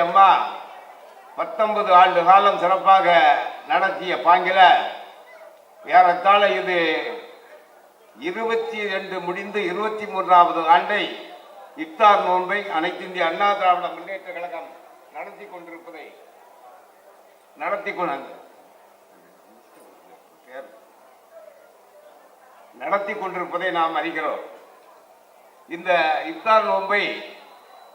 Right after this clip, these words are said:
மிகச் சிறப்பாக நடத்திய என்னுடைய அருமை சகோதரர், மரியாதைக்குரிய கழகத்துடைய சிறுபான்மை நலப்பிரிவினுடைய செயலாளர், மரியாதைக்குரிய முன்னாள் நமது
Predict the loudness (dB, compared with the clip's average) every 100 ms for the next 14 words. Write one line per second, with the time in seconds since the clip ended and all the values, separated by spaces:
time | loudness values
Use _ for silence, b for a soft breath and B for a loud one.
0 | -20 -20 -18 -12 -2 -2 0 2 2 4
1 | 4 4 0 0 -2 -4 0 0 -2 -10
2 | -16 -20 -20 -20 -20 -20 _ _ -14 -10
3 | -6 -4 -4 -6 -8 -8 -10 -10 -8 -4
4 | -4 -4 -10 -18 -20 -20 -20 -20 -20 -20
5 | _ -8 -2 4 6 4 0 -6 -4 0
6 | 2 2 2 2 0 -2 -4 -2 -2 -2
7 | -2 2 2 2 -4 -4 -6 -8 -6 -4
8 | -4 -6 -6 -6 -6 -8 -8 -6 0 2
9 | 2 0 -2 -12 -18 -20 -20 -20 -20 -20
10 | -18 -14 -4 -2 -2 -6 -12 -10 -8 -10
11 | -6 0 0 0 -8 -16 -20 _ _ _
12 | _ _ _ _ _ _ _ -20 _ _
13 | _ _ -12 -6 -4